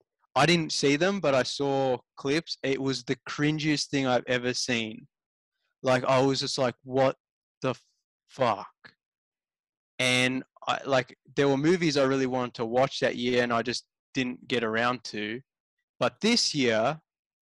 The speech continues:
I made an effort. I watched all the Best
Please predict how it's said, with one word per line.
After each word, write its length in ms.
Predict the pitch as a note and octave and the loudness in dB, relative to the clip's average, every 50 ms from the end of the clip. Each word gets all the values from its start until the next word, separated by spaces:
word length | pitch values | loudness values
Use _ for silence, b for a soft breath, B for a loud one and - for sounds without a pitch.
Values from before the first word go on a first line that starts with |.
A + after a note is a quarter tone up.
| _ _ _ _ _ _ _ _ _ _ _ _ _ _ _ _ _ _ _ _ _ _ _ | _ _ _ _ _ _ _ _ _ _ _ _ _ _ _ _ _ _ _ _ _ _ _
I 80 | - B2+ | -4 0
made 200 | B2+ C#3 C#3+ D3 | 2 2 2 2
an 120 | C#3+ C3+ - | 2 2 0
effort. 360 | C3 C3+ C3 - - C#3 B2+ | 0 0 0 -2 -2 -2 0
I 100 | A#2+ A#2+ | 0 0
watched 340 | A#2+ B2+ C3+ B2+ - - - - | 0 0 -2 -2 -4 -8 -8 -4
all 340 | C#3 C#3+ D3 D3+ D3+ D3+ C#3 | -2 0 0 0 0 -2 -2
the 480 | B2+ C3+ C3+ C3 B2+ B2 B2 A#2+ A#2 A2 A2 - | -2 -2 0 2 2 0 0 -2 -4 -6 _ -2
Best 340 | B2+ B2 B2 - - - | -2 -2 -2 -2 -4 -8